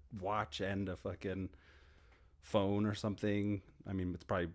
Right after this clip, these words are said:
m-, more in the future than phones, but, you know, just this overabundance of tech and waste and just a disregard for the state of the world in a lot of ways,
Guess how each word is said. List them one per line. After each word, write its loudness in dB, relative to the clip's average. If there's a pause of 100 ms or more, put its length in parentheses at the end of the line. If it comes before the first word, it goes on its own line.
(260)
m-, -2
more -2
in -2
the -4
future -6
than -4
phones, -6
but, -2
you -6
know, -2
just -2
this 0
overabundance 2
of -6
tech -2
and -4
waste -2
and -4
just -6
a 0
disregard -2
for -4
the -4
state -6
of -6
the -4
world -4
in -6
a -6
lot -4
of -4
ways, -8